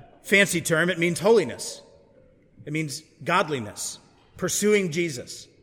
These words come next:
being a disciple, being a, an, an apprentice of Christ. These all mean the exact same thing. We see what our, our, we see what our good shepherd does,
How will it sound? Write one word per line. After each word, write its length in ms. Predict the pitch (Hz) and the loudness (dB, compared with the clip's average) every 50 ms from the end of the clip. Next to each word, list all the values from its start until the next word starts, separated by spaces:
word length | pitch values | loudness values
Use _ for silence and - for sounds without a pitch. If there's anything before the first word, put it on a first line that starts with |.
| _ - - _ - 135 | _ -20 -20 _ -12 -4
being 340 | 117 180 190 202 202 202 202 | 0 2 2 2 2 0 -2
a 140 | 151 156 160 | -4 -4 -4
disciple, 580 | 165 156 - - - 156 170 170 - 135 101 87 - - - - - - - | -4 -4 -4 -2 0 0 0 0 -2 -4 -8 -10 -12 -18 -20 -20 -20 -14 -6
being 240 | 135 170 175 185 185 | 0 0 2 2 2
a, 60 | 175 | 0
an, 240 | 151 156 170 175 175 - | 0 -2 -6 -8 -8 -6
an 100 | 185 165 | -6 -6
apprentice 680 | 160 - - - - - 208 220 214 - 208 170 - - | -6 -6 -10 -8 -2 0 2 2 2 2 0 0 -2 -4
of 260 | - - 156 139 123 | -6 -6 -6 -6 -6
Christ. 400 | - - 180 170 135 110 - - | -6 -2 -2 0 0 -2 -4 -6
These 160 | - 156 135 175 | -6 -2 0 2
all 180 | 202 240 247 | 4 4 4
mean 200 | 247 254 233 233 | 4 4 4 4
the 80 | 247 208 | 2 2
exact 320 | 170 143 180 170 170 - | 2 2 2 0 0 0
same 200 | - 175 170 160 | -4 -4 -4 -6
thing. 280 | 131 - 127 107 95 - - _ _ _ _ _ _ _ _ _ _ _ _ _ _ _ _ _ _ _ _ _ _ _ _ _ _ _ _ _ _ _ - - - - - _ _ _ - | -6 -8 -8 -10 -12 -12 -16 _ _ _ _ _ _ _ _ _ _ _ _ _ _ _ _ _ _ _ _ _ _ _ _ _ _ _ _ _ _ _ -20 -20 -20 -20 -20 _ _ _ -6
We 120 | 170 165 | -4 -2
see 360 | 151 - - - 208 208 220 220 | 0 2 2 4 4 4 4 6
what 600 | 214 202 180 180 185 - - - - - - - | 6 6 6 4 2 -4 -16 -18 -20 -20 -12 -4
our, 220 | - 175 175 170 | 0 2 2 2
our, 340 | 170 - 175 160 143 139 - | 2 0 0 0 0 -2 -2
we 120 | 165 165 160 | -4 -4 -4
see 220 | - - 214 226 | -2 0 0 2
what 140 | 240 240 220 | 4 4 4
our 80 | 190 | 4
good 240 | 175 - 202 202 - | 4 6 4 4 4
shepherd 440 | - - 214 185 - 185 165 127 113 | 4 0 0 0 0 0 -6 -4 -2
does, 500 | 170 151 143 127 110 101 - - - - | -2 0 0 0 -2 -4 -8 -10 -12 -14